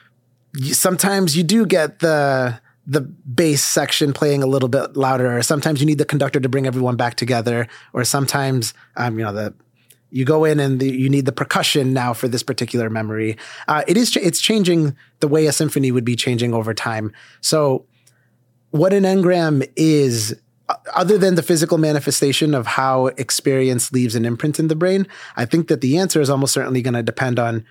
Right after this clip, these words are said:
who you ask. And I would just say that we certainly don't know what an engram is yet, but we also don't know zero. Uh, maybe to, to summarize my answer, I think of it this way. We have a career of, I don't know,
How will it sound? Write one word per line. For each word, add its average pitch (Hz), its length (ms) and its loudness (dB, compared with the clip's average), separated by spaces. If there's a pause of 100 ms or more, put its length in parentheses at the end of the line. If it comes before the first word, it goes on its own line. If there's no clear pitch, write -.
(100)
who - 160 0
you 127 220 2
ask. 131 440 -4 (240)
And 156 140 2
I 143 100 2
would 147 140 2
just 143 180 0
say 139 160 -2
that 120 240 -2 (240)
we 131 120 0
certainly 151 720 0 (280)
don't 147 280 0
know 135 260 2
what 123 480 0 (400)
an 139 100 0
engram 127 760 0
is 127 560 0
yet, 131 480 -2 (220)
but 147 160 0
we 139 140 2
also 175 280 2
don't 143 240 0
know 127 420 0
zero. 110 600 -2 (180)
Uh, 120 180 0
maybe 143 200 2
to, - 260 -2
to 131 260 0
summarize 147 560 0
my 123 180 0
answer, 120 560 -2 (140)
I 131 60 -2
think 139 160 -2
of 151 80 2
it 135 120 0
this 127 200 -2
way. 110 240 -4 (240)
We 160 200 2
have 202 220 0
a 190 60 2
career 180 800 0
of, 127 580 -2 (260)
I 113 80 -4
don't 113 120 -4
know, 104 220 -6